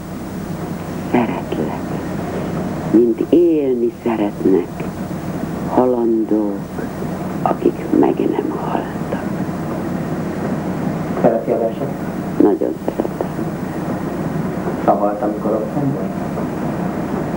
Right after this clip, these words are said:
Speaker 1: Hogyne, voltak irodalmi estjeim is, még a Vigadóban annak idején.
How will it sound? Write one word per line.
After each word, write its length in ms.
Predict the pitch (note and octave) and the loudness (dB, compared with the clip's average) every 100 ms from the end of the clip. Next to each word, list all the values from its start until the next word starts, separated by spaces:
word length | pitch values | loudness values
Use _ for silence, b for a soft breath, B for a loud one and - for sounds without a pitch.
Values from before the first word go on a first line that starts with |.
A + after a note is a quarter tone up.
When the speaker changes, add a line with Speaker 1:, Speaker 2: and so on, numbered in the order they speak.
| - - C4 | -2 2 4
Speaker 1:
Hogyne, 260 | A#3 F3+ | 4 2
voltak 400 | D#3+ A3+ A3 F#3+ | 2 2 2 4
irodalmi 580 | G3 G3 E3 E3 D#3+ D#3 | 6 6 4 4 4 4
estjeim 840 | D#3+ D#3+ - A#2+ A#2 G#2+ G#2 - | 2 -2 0 4 6 6 4 2
is, 280 | - - - | 0 2 6
még 180 | D#3+ D3+ | 6 6
a 100 | D3+ | 4
Vigadóban 680 | D#3+ C#3+ C3 A2+ A2 G#2+ G#2 | 4 4 4 4 4 4 2
annak 280 | A#2+ G#2+ - | 4 2 2
idején. 560 | - F#2+ - - - | 4 4 4 2 0